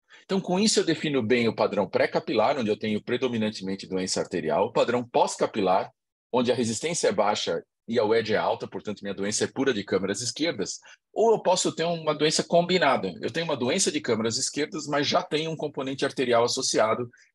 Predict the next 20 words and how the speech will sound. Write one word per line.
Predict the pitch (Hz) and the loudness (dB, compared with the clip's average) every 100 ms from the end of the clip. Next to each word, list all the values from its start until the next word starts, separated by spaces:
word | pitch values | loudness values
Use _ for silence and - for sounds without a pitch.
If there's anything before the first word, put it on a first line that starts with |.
| - | -6
A | |
gente | 104 123 | -4 -2
chama | - 131 127 107 | 0 0 2 2
isso | 110 - 117 - - | 2 0 -4 -10 -6
uma | 117 | -2
doença, | 113 107 101 - 101 | -2 -2 -2 -2 -2
uma | 107 | 0
hipertensão | 113 110 - 117 | -2 -4 -4 -6
pulmonar | 120 101 92 76 - - | -4 -2 -2 -4 -10 -2
pós-capilar | - - 160 - 131 107 113 | -2 0 -2 -2 0 0 -2
com | 127 | -6
componente | 120 113 113 110 - | -4 0 0 0 0
pré-capilar | 95 95 107 107 95 95 | 0 0 -2 0 2 2
associado. | - 92 - 82 65 - _ _ _ - | 2 -4 -4 -2 -4 -8 _ _ _ -4
É | |
o | 135 | -2
que | 175 | 0
acontece, | 147 123 139 120 | 0 2 2 2
por | 113 104 | 2 4
exemplo, | 98 117 107 87 | 4 0 0 -4